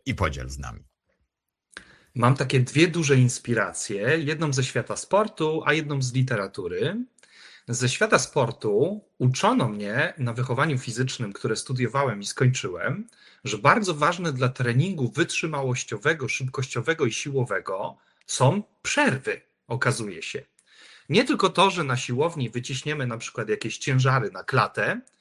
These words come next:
Speaker 2: ale również to, że potem damy mięśniowi się zregenerować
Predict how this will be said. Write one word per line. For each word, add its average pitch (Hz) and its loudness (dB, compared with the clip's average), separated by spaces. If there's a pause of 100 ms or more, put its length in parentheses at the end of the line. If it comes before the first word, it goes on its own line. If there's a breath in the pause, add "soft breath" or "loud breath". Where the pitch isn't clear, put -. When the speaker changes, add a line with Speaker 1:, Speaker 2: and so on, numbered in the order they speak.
(380 soft breath)
Speaker 2:
ale 127 6
również 247 0
to, 147 -2
że 127 -4
potem 156 -2
damy 175 -2
mięśniowi 147 -6
się 131 -2
zregenerować 117 0